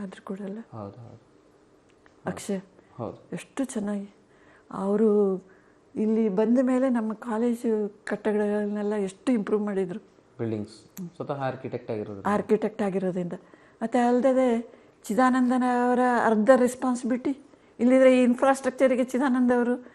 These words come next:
Speaker 2: ಬೇರೆ ಕಡೆ ಅವಲಂಬಿಸ್ಬೇಕಿತ್ತು.
Speaker 1: ಬೇಕಿತ್ತು.
Speaker 2: ಇವ್ರು
Speaker 1: ಅರ್ಧ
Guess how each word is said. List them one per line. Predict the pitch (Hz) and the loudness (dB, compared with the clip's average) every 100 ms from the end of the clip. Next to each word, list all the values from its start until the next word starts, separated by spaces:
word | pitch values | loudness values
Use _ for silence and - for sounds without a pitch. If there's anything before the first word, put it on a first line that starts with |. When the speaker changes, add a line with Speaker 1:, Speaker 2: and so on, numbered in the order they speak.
| - | -8
Speaker 2:
ಬೇರೆ | 143 139 | -2 -2
ಕಡೆ | 123 117 113 113 - - | -2 -4 -6 -10 -20 -14
ಅವಲಂಬಿಸ್ಬೇಕಿತ್ತು. | 117 123 120 117 110 98 107 226 | -4 -2 -2 -4 -12 -10 -4 8
Speaker 1:
ಬೇಕಿತ್ತು. | 254 - 214 - 202 - _ _ _ _ 139 131 | 8 8 2 -2 -6 -6 _ _ _ _ -14 -8
Speaker 2:
ಇವ್ರು | 131 127 | -2 2
Speaker 1:
ಅರ್ಧ | 233 | 6